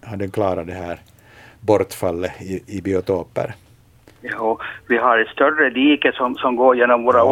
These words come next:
Speaker 2: åkrar här och det, de, de kommer varje vår.
Speaker 1: Ja.
Speaker 2: Och det där,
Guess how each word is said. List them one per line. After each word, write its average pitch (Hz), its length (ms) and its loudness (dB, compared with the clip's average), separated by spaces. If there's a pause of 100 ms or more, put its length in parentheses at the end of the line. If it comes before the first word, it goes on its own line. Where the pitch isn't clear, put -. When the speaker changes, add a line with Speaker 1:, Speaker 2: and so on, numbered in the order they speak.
Speaker 2:
åkrar 117 320 2
här 127 180 4
och 120 80 2
det, 123 220 2
de, 131 240 0
de 131 140 2
kommer 117 300 2
varje 143 380 4
vår. 123 380 4 (280)
Speaker 1:
Ja. 87 300 -6
Speaker 2:
Och 123 160 2
det 120 120 4
där, 120 340 4